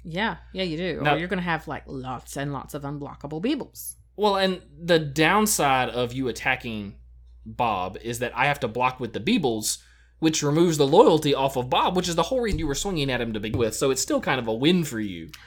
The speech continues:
Speaker 2: <laughs>
Speaker 1: Yeah. I mean, it's just a great little card. I mean, it's got some evasion happening with it. It's
Speaker 2: Yep.
Speaker 1: got some up values. It, it does what you want a planeswalker to do. It goes out there, it makes things harder for your opponent, and it blocks.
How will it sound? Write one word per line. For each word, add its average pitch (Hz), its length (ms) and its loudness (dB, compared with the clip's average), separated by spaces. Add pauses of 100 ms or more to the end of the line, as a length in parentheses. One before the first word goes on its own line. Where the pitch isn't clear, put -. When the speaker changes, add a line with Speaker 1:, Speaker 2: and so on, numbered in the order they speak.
(680)
Speaker 2:
<laughs> 147 100 0 (200)
Speaker 1:
Yeah. 262 440 2 (420)
I 269 60 4
mean, 277 160 2
it's 269 140 -2
just 277 180 -4
a 214 40 -12
great 165 240 -4
little 131 160 -12
card. - 440 -10
I 180 100 -4
mean, 180 300 -2
it's - 260 -10
got - 240 0
some 151 520 -6 (440)
evasion 208 580 0
happening 180 520 -2
with 165 180 -4
it. 160 260 -4
It's - 140 -10
Speaker 2:
Yep. 196 80 -4
Speaker 1:
got 160 240 0
some 151 460 -8
up 170 220 -4
values. 160 1040 -4
It, 165 340 -2 (600)
it 240 120 2
does 262 220 4
what 233 180 2
you 220 80 0
want 202 140 2
a - 20 0
planeswalker 185 540 -2
to 156 80 -4
do. 180 220 0
It - 220 -6
goes 175 240 0
out 160 240 0
there, 180 200 -2
it 170 80 -6
makes 165 200 -6
things 170 220 -6
harder 156 240 -2
for 160 140 -6
your 160 100 -2
opponent, 175 560 -6
and 170 160 -2
it 165 80 -4 (280)
blocks. - 600 -6